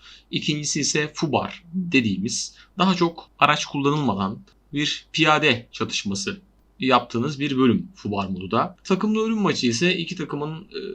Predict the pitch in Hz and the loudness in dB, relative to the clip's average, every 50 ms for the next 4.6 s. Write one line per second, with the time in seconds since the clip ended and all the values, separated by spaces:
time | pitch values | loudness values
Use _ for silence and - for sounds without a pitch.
0 | - - - _ - 151 - - - 127 120 107 101 98 98 - 127 127 147 170 | -12 -16 -18 _ -14 -12 -8 0 4 6 6 6 4 2 0 2 2 2 0 -2
1 | 156 120 110 123 135 131 127 127 120 120 123 127 - - 156 147 131 123 120 - | -6 -2 0 0 0 2 2 2 0 0 0 -2 -2 0 0 0 0 0 0 2
2 | 127 123 120 117 117 123 127 139 147 - 120 110 107 101 98 98 107 117 - - | 2 2 2 2 2 2 2 2 0 0 0 0 0 0 -2 -2 -4 -4 -6 -12
3 | _ - - _ - - 151 151 143 117 110 104 101 95 117 127 117 113 131 143 | _ -20 -20 _ -6 -4 0 0 2 2 0 0 0 0 -2 0 2 2 0 0
4 | - - - - _ _ - 120 117 95 87 | -2 -6 -12 -18 _ _ -2 0 0 -2 -4